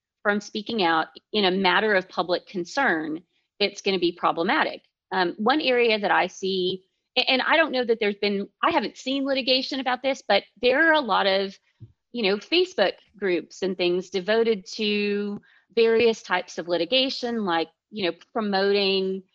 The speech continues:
um, fifty fifty possession schedules or father's rights or mother's rights or something. And all of these places have people who are speaking out in a public forum about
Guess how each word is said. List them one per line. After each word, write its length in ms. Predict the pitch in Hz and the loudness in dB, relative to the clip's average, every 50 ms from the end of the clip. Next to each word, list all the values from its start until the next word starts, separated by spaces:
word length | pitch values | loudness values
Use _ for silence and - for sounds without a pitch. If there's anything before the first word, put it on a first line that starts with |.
| _ _ _ _ _ _ _ _ _ | _ _ _ _ _ _ _ _ _
um, 240 | - 190 175 175 165 | -4 -2 -2 -2 -2
fifty 280 | - - 190 190 190 190 | -2 -2 -2 -2 -4 -4
fifty 280 | - 180 170 - 170 | -4 -4 -4 -4 -8
possession 480 | 160 - 190 165 254 269 262 - 269 254 | -8 -6 -2 0 0 0 2 0 -4 -6
schedules 600 | 247 - 233 226 202 226 220 214 214 208 208 208 | -2 -2 -2 0 0 0 0 2 0 0 -2 -4
or 540 | - - 175 170 165 165 160 160 165 - - - | -2 -2 0 2 2 2 2 0 0 -2 -4 -2
father's 420 | - 180 165 170 170 165 165 160 | 0 2 2 2 2 0 -2 2
rights 380 | 277 277 262 262 262 262 - - | 4 4 4 4 4 0 -4 -8
or 80 | 156 147 | -6 -4
mother's 440 | 160 190 233 247 240 254 254 220 | 0 2 2 4 4 4 2 4
rights 340 | 233 247 233 240 233 226 - | 4 4 4 4 4 2 -2
or 100 | 196 180 | -4 -4
something. 640 | - - - 240 247 247 - 170 - - - - - _ _ _ _ _ _ _ - | -4 0 0 0 0 0 -2 -2 -4 -4 -6 -12 -14 _ _ _ _ _ _ _ 2
And 160 | 233 226 220 - | 2 2 2 4
all 180 | 247 302 403 415 508 427 | 4 4 4 2 0 -4
of 60 | 302 | -2
these 200 | 302 269 254 - | -4 -4 -4 -6
places 420 | _ - 226 226 226 240 226 220 | _ -4 -4 -2 -2 -6 -8 -4
have 320 | 202 196 180 180 180 185 - | -2 0 0 0 -2 -4 -10
people 260 | - 247 240 262 262 | -18 -18 -14 -12 -10
who 140 | 226 240 220 | -4 -2 -2
are 140 | 202 185 - | -2 -2 -4
speaking 580 | - - - - _ 226 233 - 269 254 247 - - | -8 -12 -16 -14 _ -12 -10 -8 -8 -10 -8 -6 -2
out 380 | 170 160 156 165 165 - - _ _ _ _ _ _ | -2 0 0 -2 -4 -6 -12 _ _ _ _ _ _
in 140 | - 247 269 | -4 -2 -2
a 60 | 294 | -2
public 400 | 285 - - 240 226 240 208 - | -4 -2 -4 -2 -2 -2 -4 -4
forum 640 | _ _ 247 247 233 202 170 160 151 156 165 175 175 _ _ _ _ _ _ _ _ | _ _ -4 -2 -2 -2 -2 -4 -4 -6 -8 -8 -10 _ _ _ _ _ _ _ _
about 760 | 208 196 - - 208 262 359 285 240 - - - - - - | -2 0 2 2 4 4 4 4 4 2 0 -4 -12 -14 -14